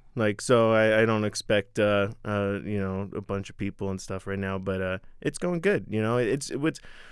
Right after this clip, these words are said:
what's amazing to me is just, um, opening, you know, opening, come in, get the milks hooked up, turn the robot on,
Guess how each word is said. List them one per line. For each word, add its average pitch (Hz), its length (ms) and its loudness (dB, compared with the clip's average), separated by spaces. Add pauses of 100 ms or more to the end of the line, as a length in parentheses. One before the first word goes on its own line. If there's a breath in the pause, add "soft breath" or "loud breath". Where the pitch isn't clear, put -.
(140 loud breath)
what's 156 160 2
amazing 170 400 4
to 131 40 4
me 135 280 4
is 110 120 0
just, 107 440 -2
um, 95 440 0 (160)
opening, 127 540 2 (140)
you 117 120 0
know, 113 220 0
opening, 110 380 -2
come 110 240 0
in, 107 320 0 (560)
get 120 140 0
the 113 60 -4
milks 110 300 0
hooked 107 240 -6
up, 98 260 0
turn 113 200 -4
the 104 80 -2
robot 101 320 0
on, 101 260 -2